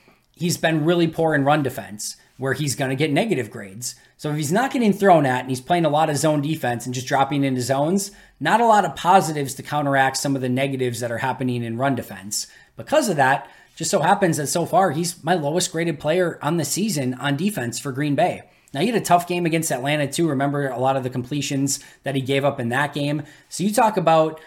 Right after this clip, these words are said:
when he has been challenged, it's been a lot of completion, or not a lot, but some completions allowed, probably more than he would like. He hasn't played a ton of man coverage where you're gonna get more positive grades for sticking with your guy, whether it's thrown at you or not.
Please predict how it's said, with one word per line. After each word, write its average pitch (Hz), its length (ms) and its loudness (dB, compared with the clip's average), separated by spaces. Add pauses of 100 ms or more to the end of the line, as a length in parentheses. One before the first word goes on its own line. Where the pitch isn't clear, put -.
(140)
when 143 140 0
he 143 100 -2
has 151 240 2
been 185 180 2
challenged, 196 640 0 (300)
it's 147 180 -8
been 151 160 2
a 143 60 4
lot 139 260 4
of 147 300 0
completion, 151 500 -4
or 151 80 0
not 143 260 -2
a 123 40 2
lot, 123 300 -2
but - 160 -8
some 139 140 -2
completions 156 500 -4
allowed, 139 420 2
probably 143 220 2
more 135 200 2
than 135 120 -4
he 135 140 -4
would 131 160 -6
like. 160 340 -2 (640)
He 151 180 -4
hasn't 165 280 0
played 165 180 0
a 147 40 -4
ton 156 180 0
of 131 60 0
man 139 260 0
coverage 180 400 2
where 147 100 -4
you're 131 140 -2
gonna 135 160 -2
get 131 220 0
more 131 260 0
positive 123 500 -4
grades 131 300 -6
for 123 140 -8
sticking 127 340 -4
with 123 120 -4
your 113 100 -6
guy, 120 240 0
whether 123 240 -4
it's 110 120 -12
thrown 127 280 -4
at 123 80 -6
you 123 120 -4
or 113 100 -6
not. 139 360 -4